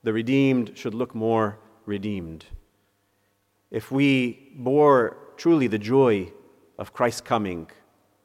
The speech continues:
if we lived with that love and that joy, then we as the redeemed would look more redeemed. Finally, a story about judgment and hope.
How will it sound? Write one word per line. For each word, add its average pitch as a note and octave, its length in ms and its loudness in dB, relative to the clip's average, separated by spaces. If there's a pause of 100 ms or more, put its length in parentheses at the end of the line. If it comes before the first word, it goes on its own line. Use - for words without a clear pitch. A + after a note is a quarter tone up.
(380)
if A2 120 -14
we A#2 100 -4
lived A2+ 300 2
with G#2 180 -4
that G#2 260 0
love A2+ 240 0
and G#2 140 -6
that G2+ 140 -6
joy, G2 440 -4 (560)
then G#2 200 -4
we A#2 160 -2
as A2 120 0
the G#2+ 100 -6
redeemed G#2+ 440 -4
would G#2 140 -4
look A#2+ 200 -6
more G2+ 420 -4 (500)
redeemed. F2 560 -10 (1900)
Finally, A#2 380 2
a G#2 60 2
story A#2+ 380 0
about A#2 720 0
judgment A#2+ 480 -2
and F#2+ 120 -10
hope. F2+ 300 -6